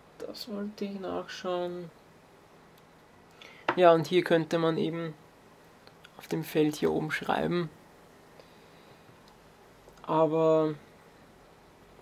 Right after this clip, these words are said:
das ist mir dann doch etwas zu mühsam. Ja, wenn ich das Gerät in der Hand halte, sieht das dann so aus.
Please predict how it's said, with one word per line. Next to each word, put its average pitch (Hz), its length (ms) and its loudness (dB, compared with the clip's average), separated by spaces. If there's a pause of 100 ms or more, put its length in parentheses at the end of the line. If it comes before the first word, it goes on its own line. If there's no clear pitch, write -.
(680)
das 165 160 -10
ist 165 100 -8
mir 170 120 -4
dann 160 120 0
doch 156 180 -2
etwas - 320 -12
zu - 120 -14
mühsam. 165 400 -4 (800)
Ja, 233 180 8
wenn 185 100 2
ich 170 100 -4
das - 180 -8
Gerät 180 280 -2
in 180 80 -4
der 170 120 -2
Hand 180 180 4
halte, 208 260 4
sieht - 240 -4
das 165 140 -6
dann 151 140 -6
so 202 200 2
aus. 262 360 6